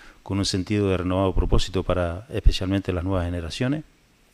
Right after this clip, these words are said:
pero también para seguir manteniendo ese legado y transmitirla a, a los más jóvenes. Y, obviamente, este año nos vemos doblemente felices porque el grupo, el colectivo, la comunidad,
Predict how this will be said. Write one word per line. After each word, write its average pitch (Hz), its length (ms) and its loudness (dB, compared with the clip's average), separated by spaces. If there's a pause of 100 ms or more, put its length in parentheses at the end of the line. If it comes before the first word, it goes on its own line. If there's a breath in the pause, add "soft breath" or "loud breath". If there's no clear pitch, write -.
(800 loud breath)
pero 98 220 2
también 98 380 0
para 107 180 0
seguir 104 200 -2
manteniendo 98 460 -2
ese 98 120 -4
legado 95 320 0
y 113 80 -2
transmitirla 98 720 -2 (400 loud breath)
a, 90 380 -6
a 92 60 -6
los 92 160 -2
más 95 120 -2
jóvenes. 87 340 -4 (540 loud breath)
Y, 95 480 0
obviamente, 98 680 0 (380)
este - 200 -6
año 107 200 0
nos 101 80 0
vemos 98 420 -2
doblemente 101 800 -2
felices 120 540 -2
porque 95 720 -4 (420 loud breath)
el 95 280 -4
grupo, 120 540 2
el - 120 -10
colectivo, 117 640 2 (500 loud breath)
la 87 120 -8
comunidad, 90 680 0